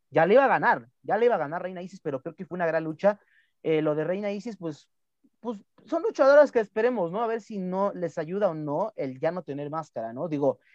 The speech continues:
más allá del ámbito estético, de lo que realmente te ofrezca en el cuadrilátero, lo de Jarochita, que ha hecho un gran, gran pareja con Lluvia, eh, tal vez era la,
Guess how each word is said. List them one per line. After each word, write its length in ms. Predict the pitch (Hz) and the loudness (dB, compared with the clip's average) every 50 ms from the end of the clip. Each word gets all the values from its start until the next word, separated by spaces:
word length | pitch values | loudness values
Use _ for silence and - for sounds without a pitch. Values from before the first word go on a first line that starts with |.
| _ _ _ - | _ _ _ -2
más 260 | 143 151 160 - 151 | -2 -2 0 -2 -4
allá 240 | 139 139 147 147 147 | -2 0 0 0 0
del 120 | 139 135 | -2 -4
ámbito 300 | 135 139 135 127 - 123 | -6 -6 -8 -10 -12 -14
estético, 680 | 110 - _ - 147 147 - 151 127 - 147 151 143 135 | -16 -12 _ -8 -8 -8 -10 -16 -12 -8 -6 -6 -6 -6
de 120 | 123 120 | -6 -8
lo 160 | 113 117 113 - | -10 -12 -14 -14
que 200 | - 127 123 117 | -12 -12 -10 -8
realmente 420 | 117 127 127 131 131 127 - 127 | -6 -6 -6 -8 -10 -12 -12 -16
te 100 | 113 - | -18 -14
ofrezca 280 | - 123 123 - - 131 | -12 -12 -12 -12 -12 -14
en 60 | 113 | -12
el 60 | 113 | -10
cuadrilátero, 540 | - 113 110 120 123 - 147 151 170 185 - _ _ _ _ - | -10 -8 -8 -6 -6 -2 0 2 2 2 0 _ _ _ _ -2
lo 140 | 131 135 | -2 -2
de 80 | 131 123 | 0 -2
Jarochita, 520 | - 123 123 123 123 - 151 147 - 139 | -4 -4 -4 -4 -6 -8 -8 -6 -6 -6
que 80 | - 135 | -4 -6
ha 20 | 135 | -10
hecho 100 | - 143 | -8 -8
un 60 | 135 | -6
gran, 300 | 135 135 127 127 120 - _ | -6 -6 -6 -6 -10 -12 _
gran 200 | - 139 139 135 | -10 -8 -8 -6
pareja 280 | - 120 127 - 135 120 | -6 -6 -6 -6 -8 -10
con 180 | - 120 120 | -10 -12 -10
Lluvia, 440 | 117 143 143 147 156 156 165 170 - _ _ _ _ _ _ - | -6 -6 -4 -2 0 0 -2 -2 -4 _ _ _ _ _ _ -8
eh, 380 | 127 123 123 123 123 120 101 - _ _ _ _ _ - - - _ _ _ - | -6 -4 -2 -4 -4 -6 -10 -16 _ _ _ _ _ -20 -20 -20 _ _ _ -4
tal 160 | 175 175 175 | -2 -2 0
vez 160 | 180 180 - | -2 -2 0
era 180 | 190 185 180 175 | 0 2 2 2
la, 400 | 156 143 139 147 143 143 143 | 2 0 -4 -4 -4 -4 -6